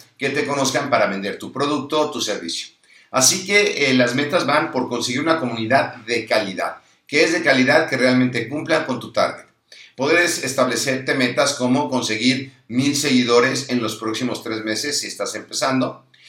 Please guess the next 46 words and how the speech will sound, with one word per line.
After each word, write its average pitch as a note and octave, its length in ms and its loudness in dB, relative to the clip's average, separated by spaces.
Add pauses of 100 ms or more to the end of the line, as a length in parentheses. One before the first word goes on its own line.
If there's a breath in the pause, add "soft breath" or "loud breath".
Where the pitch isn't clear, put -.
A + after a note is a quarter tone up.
(220 loud breath)
Tener D3+ 460 2
un D#3+ 120 0
engagement C3+ 680 2
de A#2 160 0
publicaciones A#2 920 -2
alto. G#2+ 440 -2
Un C3 120 0
engagement B2 540 -2
quiere B2+ 160 -4
decir B2 300 -4
que B2+ 80 -4
la - 80 0
gente A#2+ 340 -8
comente, G2+ 560 -6
no A2 140 -10
que D3+ 100 -6
le C#3+ 120 -2
ponga A2+ 280 -10
me G2 120 -10
gusta, C3+ 420 -6 (240 loud breath)
sino C3 260 -2
que B2+ 160 -2
comente C3 360 0
tu B2 220 -10
publicación. A#2+ 760 0 (360 loud breath)
Cuando B2+ 300 2
tú C#3+ 140 0
eres E3 180 4
una E3 140 0
empresa C#3 400 -2
no D#3+ 160 -2
te C3 80 -6
van C3 140 2
a C3 40 2
dejar A#2 300 0
hacer A2 320 -2
preguntas B2 760 2
porque, A2 520 -4
ni G#2+ 280 -6
comparte, A2+ 600 0
porque - 260 -12
eso A#2+ 100 -8
lo G2+ 120 -6
tiene A2 200 -6
prohibido F#2+ 460 -10
Facebook. C3+ 580 -2